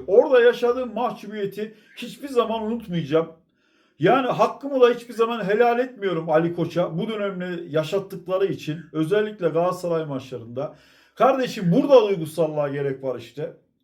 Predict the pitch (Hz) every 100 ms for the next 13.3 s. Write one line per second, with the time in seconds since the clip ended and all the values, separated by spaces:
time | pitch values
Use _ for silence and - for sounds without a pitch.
0 | - 190 247 262 262 269 254 262 247 277
1 | 240 220 240 - _ _ _ 123 143 247
2 | 254 233 220 233 240 247 240 240 240 269
3 | 208 214 - _ _ - 185 226 254 247
4 | 247 240 254 240 233 233 240 247 208 -
5 | 233 254 202 - 190 202 _ _ _ _
6 | _ _ _ _ _ 123 208 269 262 233
7 | 254 262 254 233 240 254 262 247 156 127
8 | 175 277 285 269 247 - 214 190 208 196
9 | 170 196 214 240 254 240 175 196 - _
10 | 120 196 - 254 254 254 240 233 247 262
11 | 247 247 240 202 233 247 247 247 247 269
12 | 269 226 226 180 170 208 240 226 185 160
13 | 185 -